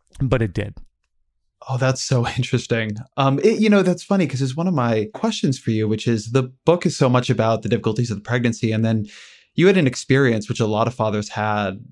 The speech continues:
Speaker 2: have, and which scared me a lot becoming a father, where you had a lot of trouble bonding in that first year. And it sort of constructed the book as a redemption story, but the redemption happens very quickly at the end, the, like,
Speaker 1: Yes, it
Speaker 2: collapsing
Speaker 1: does.
Speaker 2: into a unit where now you feel on the inside. It happens all at once, where, like, I've spent a lot of time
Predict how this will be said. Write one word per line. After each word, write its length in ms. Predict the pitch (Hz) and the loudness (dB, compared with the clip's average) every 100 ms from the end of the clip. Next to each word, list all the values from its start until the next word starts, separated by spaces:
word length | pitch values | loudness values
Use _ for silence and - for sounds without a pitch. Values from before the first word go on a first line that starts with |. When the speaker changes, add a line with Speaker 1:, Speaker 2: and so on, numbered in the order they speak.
| - | -8
Speaker 2:
have, 500 | 107 123 101 95 - - | -2 0 -2 -4 -8 -4
and 340 | 113 107 104 | -2 -2 -2
which 200 | 120 117 | -4 -6
scared 320 | - 139 127 | -2 2 2
me 120 | 110 117 | 2 2
a 80 | |
lot 280 | 110 98 - | 4 2 0
becoming 320 | 113 104 101 | -6 -2 -2
a 60 | 98 | -2
father, 420 | 101 101 104 104 | -2 -4 -2 -2
where 120 | 101 | -2
you 120 | 107 110 | -2 -2
had 80 | |
a 40 | 110 | -2
lot 140 | 107 | -2
of 80 | 110 | -4
trouble 220 | 113 107 | -4 -4
bonding 440 | 104 101 117 107 101 | -4 -2 0 0 0
in 100 | 101 | -2
that 180 | 101 | -4
first 260 | - 104 - | -4 -6 -4
year. 340 | 120 127 110 - - - - _ _ _ _ | 0 2 0 -4 -20 -20 -20 _ _ _ _
And 100 | 156 | 2
it 140 | 156 - | 2 2
sort 160 | 294 | 0
of 140 | 262 - | -2 -2
constructed 760 | 175 156 - 262 339 - 139 | -4 -2 -4 -4 -2 0 2
the 80 | 127 | 2
book 220 | 131 123 | 2 2
as 100 | 131 | 2
a 60 | 123 | 0
redemption 540 | 117 139 196 - 135 | 0 0 0 0 -2
story, 260 | - 120 113 | -2 -2 -2
but 140 | 101 | 0
the 80 | 139 | 0
redemption 400 | 143 196 262 226 | 2 0 0 0
happens 300 | 175 180 151 | 0 -2 0
very 120 | 123 | 0
quickly 500 | 107 - 147 147 120 | -2 0 0 0 -2
at 100 | 101 | -2
the 140 | 104 101 | -2 -2
end, 300 | 90 69 107 | -2 -4 -4
the, 60 | |
like, 160 | 110 131 | -2 0
Speaker 1:
Yes, 100 | 131 | 2
it 40 | |
Speaker 2:
collapsing 400 | 127 131 104 131 | 4 4 4 2
Speaker 1:
does. 80 | 120 | 2
Speaker 2:
into 200 | 117 117 | 0 0
a 60 | 104 | 0
unit 440 | 104 110 101 - | 0 0 0 -2
where 100 | 107 | 0
now 120 | 117 | 2
you 160 | 120 113 | 2 0
feel 160 | 120 | 0
on 60 | 110 | 0
the 100 | 110 | 0
inside. 360 | 113 117 110 104 | -2 0 -2 -2
It 60 | |
happens 300 | 110 127 123 | -2 0 2
all 160 | 113 104 | 2 0
at 60 | |
once, 340 | 107 110 101 - | -2 -4 -4 -4
where, 180 | 107 107 | 0 0
like, 160 | 107 | 0
I've 120 | 107 | -2
spent 180 | - 135 | 0 0
a 40 | 110 | 0
lot 280 | 113 117 | 0 0
of 80 | 107 | -2
time 540 | 104 120 120 113 104 | -4 -2 0 -2 -4